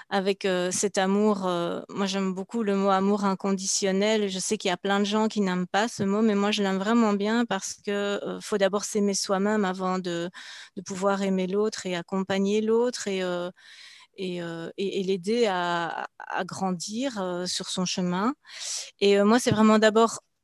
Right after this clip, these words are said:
prenez conscience de qui vous êtes, ben de, de vos forces, de vos vulnérabilités, de, de, de vos, de vos petits, euh, diables aussi, parce qu'on a tous notre côté, euh, diablotin.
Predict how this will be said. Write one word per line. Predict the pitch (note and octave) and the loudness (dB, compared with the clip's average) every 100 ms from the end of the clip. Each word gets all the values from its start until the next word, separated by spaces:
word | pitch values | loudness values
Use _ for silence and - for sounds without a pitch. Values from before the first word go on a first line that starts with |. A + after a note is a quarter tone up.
| _ - | _ 4
prenez | C4 B3+ | 8 8
conscience | B3 A#3 - B3 A3+ | 6 2 4 2 2
de | G#3 | -2
qui | - | -4
vous | B3+ A#3+ G3+ | -2 0 4
êtes, | G3+ C4+ - - _ | 4 4 0 -10 _
ben | G3 F#3 | -2 0
de, | F#3 F#3+ | 0 -2
de | F#3 | -4
vos | E3+ E3+ | -6 0
forces, | - A4 - - | 2 2 0 -2
de | G3 | 0
vos | F3 F#3+ F#3 - | 2 0 0 0
vulnérabilités, | A3+ G#3+ G#3 G3+ F#3 F3+ F#3 - B3 C4 | 2 6 6 6 2 0 -4 2 2 4
de, | G3+ F#3+ F#3 - - - G3 - | 2 2 0 -2 -10 -16 -18 -14
de, | F3 C#3+ | -8 -6
de | G3+ G#3 | -2 0
vos, | F#3+ G#3+ G#3+ | 4 6 6
de | G#3 | 4
vos | G3 A3 | 4 4
petits, | - A3+ A3 | 2 2 6
euh, | G#3 G3 F#3+ F#3+ F#3+ | 6 6 4 2 0
diables | F#3 G#3 A#3+ D4 A#3+ | 4 6 8 8 6
aussi, | A3 - D4 | 2 2 2
parce | A#3+ | 2
qu'on | - G#3 | 4 2
a | F#3+ | 2
tous | - C4+ | -2 2
notre | A#3 G#3 | 2 4
côté, | G#3 F#3 A#3 A#3 | 0 0 4 4
euh, | F#3 | 2
diablotin. | F3+ F#3+ F3+ F#3+ - A3+ C4 D#4 | 2 0 2 -2 0 2 2 0